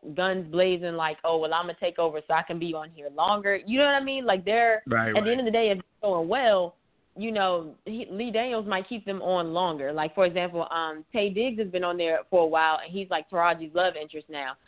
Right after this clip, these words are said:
Speaker 1: So he's become kind of like a, a familiar face on the, um,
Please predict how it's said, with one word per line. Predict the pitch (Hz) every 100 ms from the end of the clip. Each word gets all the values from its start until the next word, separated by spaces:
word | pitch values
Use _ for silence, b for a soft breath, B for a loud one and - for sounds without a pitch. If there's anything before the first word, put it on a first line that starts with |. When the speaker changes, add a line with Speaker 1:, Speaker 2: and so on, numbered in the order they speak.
| b -
Speaker 1:
So | 170
he's | 202 190
become | 185 214 185 175
kind | 190 170
of | 160
like | 165 160 156
a, |
a | - 151 147
familiar | 165 175 170 160
face | 180 175 165 -
on | 156 151
the, | 147 147
um, | 139 135 131